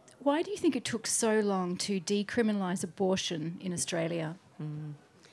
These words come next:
Speaker 2: That is a very good question. And as soon as I started in, um, State Parliament in twenty thirteen, there was a question on my mind as well.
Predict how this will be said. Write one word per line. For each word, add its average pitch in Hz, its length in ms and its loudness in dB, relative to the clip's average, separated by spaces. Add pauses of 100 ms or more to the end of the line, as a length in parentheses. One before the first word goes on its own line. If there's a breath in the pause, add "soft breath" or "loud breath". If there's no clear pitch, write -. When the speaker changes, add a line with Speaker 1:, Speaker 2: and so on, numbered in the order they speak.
(440 loud breath)
Speaker 2:
That 185 180 10
is 180 200 6
a 180 40 2
very 160 220 8
good 151 180 2
question. 180 520 2
And 180 160 2
as 170 100 4
soon 202 220 6
as 180 120 6
I 160 100 8
started 156 500 4
in, 151 320 2
um, 143 340 2
State 165 340 0
Parliament 165 420 6
in 156 120 -2
twenty 151 280 0
thirteen, 156 840 4
there 151 100 4
was 151 140 0
a - 20 -10
question 156 380 -6
on 143 160 -4
my 143 160 2
mind 143 320 0
as 135 160 -6
well. 139 260 -2